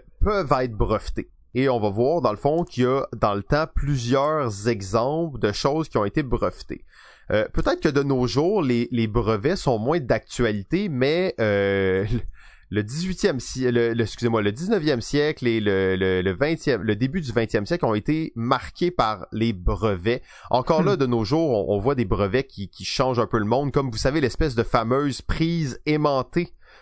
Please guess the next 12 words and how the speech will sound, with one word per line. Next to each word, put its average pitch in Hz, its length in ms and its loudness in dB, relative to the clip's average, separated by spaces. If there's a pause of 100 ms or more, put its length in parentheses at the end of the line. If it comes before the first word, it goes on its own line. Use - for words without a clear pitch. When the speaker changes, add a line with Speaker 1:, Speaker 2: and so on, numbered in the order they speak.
(140)
Speaker 1:
de, 101 800 4
de 107 140 4
Apple, 131 640 2
là, 120 260 2
quand 113 200 0
vous 107 120 -4
avez 113 160 2
un 120 100 0
ordinateur, 110 440 2
un 104 420 2
iMac, 110 380 -2
là, 107 120 -4